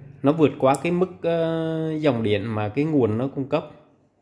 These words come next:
Thành ra nó sẽ nhảy. Đấy, quay cái là bị liền. Rồi, các bạn có thể xem này, cái tác dụng của mạch bảo vệ này.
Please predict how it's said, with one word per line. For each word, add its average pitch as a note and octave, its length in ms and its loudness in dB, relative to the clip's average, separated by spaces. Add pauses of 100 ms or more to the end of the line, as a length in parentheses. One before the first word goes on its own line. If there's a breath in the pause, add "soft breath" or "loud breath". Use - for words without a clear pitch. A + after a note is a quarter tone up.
(380)
Thành G#2+ 160 -8
ra A2 80 -4
nó C3 120 -2
sẽ C3 140 -6
nhảy. G2+ 220 -2 (1300)
Đấy, A#2 140 -12 (200)
quay A2+ 200 0
cái B2+ 120 -2
là C#3 80 0
bị G2+ 180 -4
liền. G2 200 -2 (3500)
Rồi, G#2+ 180 -4 (260)
các D3 100 -6
bạn B2 180 2
có C#3+ 60 -2
thể A#2 280 0
xem B2 360 -4
này, G#2 120 -4 (680 soft breath)
cái C#3 100 -8
tác D3 160 -6
dụng C3 180 0
của G#2 100 -4
mạch A2+ 220 -6
bảo G#2 120 -2
vệ G2 180 0
này. F#2 120 -6